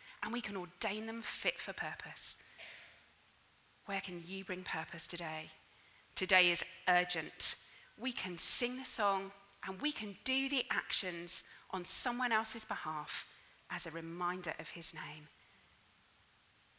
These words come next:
Who does God want you to remind of the name, the powerful name of Jesus today? And the trick for us all is remembering, isn't it?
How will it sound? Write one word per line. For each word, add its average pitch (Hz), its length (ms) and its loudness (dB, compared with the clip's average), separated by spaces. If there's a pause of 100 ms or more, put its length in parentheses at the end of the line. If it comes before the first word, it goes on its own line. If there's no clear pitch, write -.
(440)
Who 208 100 -4
does 196 160 -4
God 165 440 -8
want 151 140 -8 (120)
you 170 220 -8
to - 140 -6
remind 160 720 -6
of - 100 -14
the 156 80 -10
name, 190 580 -4
the 156 140 -8
powerful 202 560 -4
name 180 220 -6
of 175 100 -14
Jesus - 640 -4 (420)
today? 151 460 -6 (1800)
And 165 100 -10
the 165 60 -10
trick - 340 2
for 277 120 2
us - 120 -2
all 160 300 -4 (380)
is 196 180 -4
remembering, 160 460 -4
isn't 151 160 -8
it? 139 140 -10